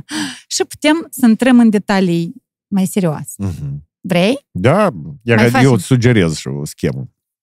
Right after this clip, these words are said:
Speaker 2: data viitoare.
Speaker 1: Davai.
Speaker 2: Să vorbim despre cele zece porunci.
Speaker 1: Nu curvi, nu fura, da? Nu prea curvi?
Speaker 2: Să le discutăm fiecare în parte.
Speaker 1: Dar dă să dăm un teaser, amu.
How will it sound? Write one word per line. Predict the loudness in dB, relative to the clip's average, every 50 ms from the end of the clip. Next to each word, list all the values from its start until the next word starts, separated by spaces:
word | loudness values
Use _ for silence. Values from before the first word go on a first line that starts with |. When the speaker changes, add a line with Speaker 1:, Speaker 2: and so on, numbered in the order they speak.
| _ _ _ _ _ _
Speaker 2:
data | -8 -6 -6 -4 -4 -6
viitoare. | -8 -8 -8 -10 -12 -6 -4 0
Speaker 1:
Davai. | 0 2 0 0 -2 -6 -8 _ _ _ _ _ _ _
Speaker 2:
Să | _ -6 -2
vorbim | 0 0 2 2 0 0
despre | -2 -4 -4 -6 -4 -4 -2 -4 -4 -6 -8 -12 _ _ -20 _ _ _ _ _
cele | -14 -12 -8 -6 -4 -4 -2 -2 -4 -4 -6 -10 -14 -18 _ _ _ _ _
zece | -8 -6 -6 -6 -8
porunci. | -8 -8 -8 -8 -8 -12 -16 -20 _ _ _ _ _ _ _ _ _ _ _ _ _ _ _ _ _ _ _ _ _ _ _ _ _ _ _ _ _ _ _ _ _ _ _ _ _ _ _ _
Speaker 1:
Nu | 0 2 4 4 4 2 0 -2
curvi, | -2 -2 -2 2 2 4 4 4
nu | 4 4 2 2 2 0
fura, | -2 -4 -4 -2 0 0 0 2
da? | 2 2 0 2 2
Nu | 2 0 2
prea | 2 0 -4
curvi? | -2 -2 -4 -2 0 2 2 0 0 _ _ _ _ _ _ _ _ _ _
Speaker 2:
Să | _ -16 -8 -4 -4
le | -2 -2
discutăm | -4 -6 -12 _ _ -8 -6 -6 -6
fiecare | -6 -6 -8 -6 -4 -4 -6
în | -6
parte. | -8 -10 -16 -20 _ _ _ _ _ _ _ _ _ _ _ _ _ _ _ _ _ _ _ _ _ _ _ _ _ _ _ _ _ _
Speaker 1:
Dar | -2 -2 0
dă | 2 2
să | 0 0
dăm | 0 0 2
un | 2 0 0
teaser, | -2 -4 -4 -4 -4 -4 -4
amu. | -2 -2 -2 -2 -4